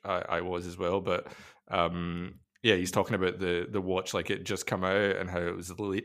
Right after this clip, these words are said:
the latest form of technology. And it is, it's Pippi, P I P P Y. And he just, yeah, really, really, really cool guy. He's part of our crew now.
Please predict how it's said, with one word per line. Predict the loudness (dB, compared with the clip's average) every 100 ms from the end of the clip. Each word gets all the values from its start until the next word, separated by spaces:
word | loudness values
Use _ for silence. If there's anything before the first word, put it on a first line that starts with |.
| -2
the | 0
latest | 2 0 0 -4 -4 -10 -18 _ _ _ _
form | -6 2 4
of | 4 -2
technology. | -4 -2 2 2 2 -2 -4 -10 _ _ -2
And | 0 0 -2 -2
it | 0 2
is, | 2
it's | -2 -16 _ _ _
Pippi, | 6 6 4 -2 -6 _ _ _ _ _ _ _
P | -2 0
I | 2 4 2
P | 2 -2 -2
P | -2 -4 -2 -4 -8 _ _ -8
Y. | 0 0 0 -4 -14 _ _ 0
And | 2
he |
just, | 2 0 4
yeah, | 4 4 -2 -10
really, | 0 4 4 2 -2 -12 _
really, | 4 6
really | 6 4 0
cool | 0 2
guy. | 2 4 4 2 -2 -10 _ _ _ _ _ _ _ -10
He's | -8
part | 2 4 6
of | 4
our | 4
crew | 4 2 4
now. | 4 4 4 2